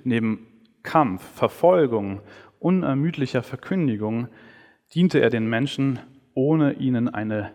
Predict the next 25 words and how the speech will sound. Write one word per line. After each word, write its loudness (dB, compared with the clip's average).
Last -2
aufzulegen. -8
Und -8
das -8
zeigt 0
auch -6
wieder -2
ganz -4
deutlich, -2
dass, -10
äh, -6
ja, -2
die 0
Anklagen, 2
die -4
es -10
da -2
gibt, -10
dass -20
das -6
überhaupt 0
keinen -4
Halt 0
hat, -12
ne? -8